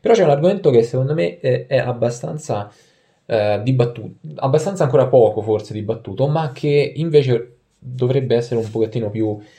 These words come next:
dovrebbe interessarci un po' di più, perché riguarda un po' il modo in cui noi stiamo cercando le informazioni online in questo momento e il modo soprattutto in cui noi le otteniamo queste informazioni.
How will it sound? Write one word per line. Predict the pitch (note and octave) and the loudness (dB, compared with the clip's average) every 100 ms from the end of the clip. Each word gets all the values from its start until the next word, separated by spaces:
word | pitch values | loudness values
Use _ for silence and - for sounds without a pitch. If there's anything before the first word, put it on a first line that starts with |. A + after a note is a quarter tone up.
| _ _ | _ _
dovrebbe | - D#3 D#3 | 2 2 2
interessarci | C#3 C3 B2+ C3+ C3 | 2 0 2 0 0
un | B2 | -2
po' | A2+ | -2
di | G#2 | -2
più, | G2 F#2 - _ | -6 -10 -14 _
perché | D#3+ E3 - C#3 C#3+ C3+ - _ - | -2 -2 -2 2 2 0 -8 _ -6
riguarda | C#3+ C#3 A#2+ B2 A#2+ B2+ | 0 2 2 0 0 0
un | B2+ D3 D3 | 0 -2 2
po' | C3+ | 4
il | B2+ | 4
modo | B2 A2+ | 2 -2
in | |
cui | A#2 C3 | -2 0
noi | C3+ | 0
stiamo | C3 G#2+ G#2+ G#2+ - | 0 -2 0 0 0
cercando | - A#2 - C#3 C#3+ C3+ C#3+ B2+ | 0 0 2 2 4 6 6 4
le | A#2+ | 0
informazioni | A#2 A#2 A2+ A2+ A#2 G#2 | -2 -2 -2 -4 -4 -2
online | G#2+ G#2 G2 G2 | -2 -2 -4 -8
in | G2+ | -10
questo | G#2+ - | -10 -4
momento | G3 C3+ - A#2 - _ | -2 -2 -2 -4 -4 _
e | C3+ | 0
il | |
modo | D#3+ C#3+ | 2 0
soprattutto | - B2+ C3+ F3+ | -2 -2 -2 -4
in | A2+ | -4
cui | A2 A#2 | -2 0
noi | D3 C3 G#2+ - _ - | 2 2 -2 -10 _ 0
le | A#2 | 2
otteniamo | A2+ A#2 B2+ G#2+ G2+ | 2 2 2 2 -2
queste | G2 - | -4 -6
informazioni. | - G2+ G2+ - G#2 F#2+ | -6 -4 -4 -6 -8 -8